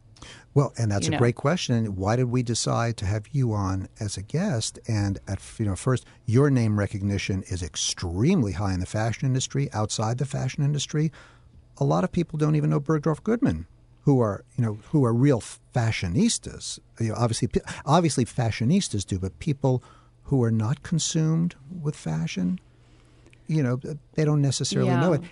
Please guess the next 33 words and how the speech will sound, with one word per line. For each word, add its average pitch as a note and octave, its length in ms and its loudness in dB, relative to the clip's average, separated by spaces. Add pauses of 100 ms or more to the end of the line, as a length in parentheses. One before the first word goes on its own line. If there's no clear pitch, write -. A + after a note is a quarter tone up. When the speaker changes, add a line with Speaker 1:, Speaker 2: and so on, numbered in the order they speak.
(100)
Speaker 1:
And C3 180 4
then, C#3+ 240 2
and C3+ 160 4
then C#3 180 4
when A#2+ 120 2
I, A2 80 -2
when G2 200 -2
I F#2 80 -4
was D#2+ 160 -8
told G#3 360 -4
about C3+ 340 -2
you A2+ 80 0
and G#2 100 0
your G2 120 0
role B2+ 220 0
there, G#2+ 140 -4
I F#2 60 -4
s-, - 280 -8
I G2+ 80 -8
thought, - 180 -12 (100)
"Oh A#2+ 100 -4
my F#2 140 -6
gosh, F2 300 -14
this - 180 -6
could A2+ 220 -6
be A#2+ 180 -2
eye-opening." E2 760 -8 (460)
And G#2+ 180 0
fashion, B2+ 720 -2 (100)
I G#2 80 -2
think, - 460 -4 (120)
is G#2+ 160 -4
significant. E2 760 -8